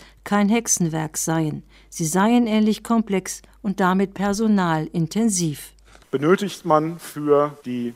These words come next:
Speaker 2: Produktion eines Dieselsystems noch zehn Mitarbeitende, dann ist es zum Beispiel für eine E-Achse, das ist eine sehr werthaltige Komponente eines Elektroantriebs, nur noch eine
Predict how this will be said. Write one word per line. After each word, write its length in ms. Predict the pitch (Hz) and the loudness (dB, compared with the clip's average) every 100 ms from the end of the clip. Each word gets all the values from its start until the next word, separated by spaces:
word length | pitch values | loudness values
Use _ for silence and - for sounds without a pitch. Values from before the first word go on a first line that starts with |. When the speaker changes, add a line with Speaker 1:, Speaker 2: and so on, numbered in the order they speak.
| - | -8
Speaker 2:
Produktion 600 | 135 123 - 131 123 127 - | -6 -6 -6 -4 -4 -6 -8
eines 260 | 117 107 - | -8 -8 -4
Dieselsystems 840 | 147 214 143 113 - 113 92 - - | 0 0 0 -6 -8 -8 -8 -14 -14
noch 180 | 107 - - | -14 -14 -10
zehn 460 | - 131 143 190 - - | -2 2 2 2 -6 -8
Mitarbeitende, 800 | 135 - 147 135 135 - 156 190 - | -6 0 0 2 0 2 0 0 0
dann 360 | 135 131 135 139 | 2 2 2 -4
ist 240 | 120 104 | -8 -12
es 120 | 147 - | -10 -8
zum 120 | 135 | -4
Beispiel 320 | 123 127 135 | -4 -4 -10
für 160 | - 123 | -8 -6
eine 180 | 113 98 - | -6 -8 0
E-Achse, 720 | 127 170 160 - - 170 170 - - | 2 4 2 2 -2 -2 -2 -12 -10
das 160 | 113 | -10
ist 100 | - | -8
eine 80 | 131 | -8
sehr 300 | 104 123 113 | 0 2 4
werthaltige 560 | 131 160 131 127 135 135 | 4 4 2 0 0 -4
Komponente 580 | - 135 131 127 135 139 | -4 -4 -2 -2 -2 -4
eines 420 | 123 127 - - | -2 -4 -6 -4
Elektroantriebs, 920 | 123 123 - 127 117 123 123 123 - - | 0 -2 -2 -6 -6 -6 -8 -8 -12 -10
nur 120 | 117 | -4
noch 220 | 120 - | -2 -2
eine 420 | 104 113 123 127 | -2 0 2 2